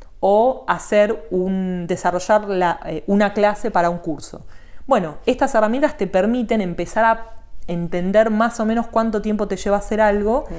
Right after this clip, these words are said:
Speaker 1: y que eso te, se, se convierta en un, eh, en una herramienta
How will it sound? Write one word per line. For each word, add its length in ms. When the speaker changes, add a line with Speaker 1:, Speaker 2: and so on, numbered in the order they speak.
Speaker 1:
y 120
que 120
eso 220
te, 520
se, 340
se 360
convierta 640
en 160
un, 460
eh, 360
en 160
una 360
herramienta 760